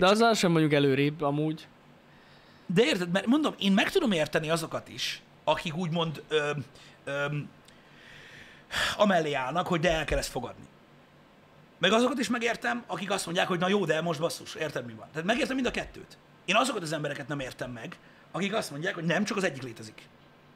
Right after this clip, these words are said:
Speaker 1: Nem, nem, nem, nem. Erre megoldást kell találni, mint emberiség, mint társadalom, hogy ez hogy tud szépen lassan átmenni az embereknek.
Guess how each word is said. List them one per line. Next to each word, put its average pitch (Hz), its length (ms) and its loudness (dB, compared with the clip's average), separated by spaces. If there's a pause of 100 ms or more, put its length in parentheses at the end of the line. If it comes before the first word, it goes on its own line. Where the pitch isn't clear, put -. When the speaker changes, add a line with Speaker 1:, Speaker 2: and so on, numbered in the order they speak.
(140)
Speaker 1:
Nem, 233 140 0
nem, 233 220 0
nem, - 260 -4
nem. 123 160 -10
Erre - 160 -2
megoldást 185 460 0
kell 139 140 -8
találni, 107 400 -10
mint 139 160 -10
emberiség, 156 540 -2
mint 139 140 -12
társadalom, 220 540 -8 (320)
hogy 226 300 2
ez 175 160 -2
hogy - 220 0
tud 220 160 -2
szépen 175 400 2
lassan 180 320 2
átmenni 139 400 -8
az 127 120 -10
embereknek. - 540 -14